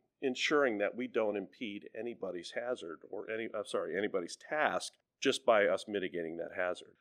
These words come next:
So the issue is out there in the market, you hear the term risk assessment. A lot of times you're only getting a hazard audit. So be careful. You know, if you want to follow a standard for risk assessments, it's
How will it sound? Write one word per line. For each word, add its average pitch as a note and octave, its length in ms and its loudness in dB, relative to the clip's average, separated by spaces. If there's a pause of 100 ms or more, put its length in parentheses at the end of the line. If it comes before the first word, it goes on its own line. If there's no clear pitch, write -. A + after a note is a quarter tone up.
(160)
So A2+ 520 8
the D3 160 10
issue F3+ 320 10
is A#2 160 8
out G2 240 6
there F#2+ 200 0
in B2+ 320 4
the A#2 60 6
market, G#2 580 4 (120)
you B2 200 -2
hear C3 300 4
the A2 100 2
term A#2+ 460 2
risk A#2 280 2
assessment. F2+ 680 -2
A F#2+ 60 -2
lot A#2+ 220 8
of A#2+ 100 4
times A#2 580 2 (100)
you're A#2+ 180 6
only A#2 260 8
getting A2 220 2
a F#2 80 0
hazard G2 560 2
audit. F2 420 -8 (320)
So - 380 6 (340)
be D3+ 120 2
careful. C#3+ 580 6 (200)
You C3+ 60 4
know, G2+ 300 4 (100)
if - 160 -2
you B2 80 -2
want C3+ 160 8
to C3+ 100 4
follow C3 360 8
a - 20 4
standard C#3 560 4
for A2+ 160 0
risk B2+ 240 0
assessments, D3 720 -2
it's - 180 -8